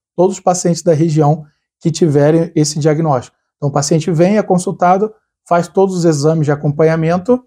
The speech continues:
e já sai com um colírio pra três meses de tratamento. Daí, três meses ele volta, refaz a consulta e ganha mais colírio pra três meses, e assim vai. Então, a gente vai ter aqui,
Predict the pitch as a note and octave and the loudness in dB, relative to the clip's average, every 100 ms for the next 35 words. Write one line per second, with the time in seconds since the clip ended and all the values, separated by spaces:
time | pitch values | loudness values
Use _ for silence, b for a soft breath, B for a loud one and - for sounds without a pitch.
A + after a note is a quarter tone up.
0 | _ _ _ _ D3+ D#3 F3 - D#3+ F3 | _ _ _ _ 0 2 2 0 0 0
1 | F#3 F#3 F3+ F3+ D#3+ F#3 F3+ F#3+ F#3 F#3+ | 0 -4 -2 -2 0 0 -2 -6 -4 -2
2 | G#3+ F3 E3+ F3+ F3+ E3 D#3+ E3 E3+ F3 | 0 2 2 2 2 -2 -2 -4 0 0
3 | C#3+ - _ _ _ _ _ E3 E3+ F3 | -2 -4 _ _ _ _ _ 0 0 2
4 | F#3 F#3 F3+ D#3+ D3+ E3+ G3 F3 F3+ G#3+ | 2 2 2 0 0 -2 0 2 2 0
5 | E3 D#3+ - C#3 C3+ D3 - D#3 E3 - | -2 -2 -2 -2 -2 -6 -8 -8 -6 0
6 | F#3+ A3+ C4 C4 - _ _ - E3+ D#3 | 0 0 0 -2 -4 _ _ -12 -2 0
7 | D#3+ F3 D3+ C3+ D3 D3+ F3+ E3+ E3+ F3+ | 2 2 2 2 0 0 0 2 2 0
8 | F3+ F3+ F3 F#3+ F3+ D#3+ C3 D3 D3+ A#3 | -4 -4 -2 -2 0 -2 0 -2 -2 -4
9 | C4+ F3 - _ _ _ _ D#3+ E3 E3 | -2 -2 -6 _ _ _ _ -2 2 2
10 | E3+ E3+ D#3+ E3 D#3+ D#3 D#3+ C#3 - | 0 0 0 2 2 2 0 0 -4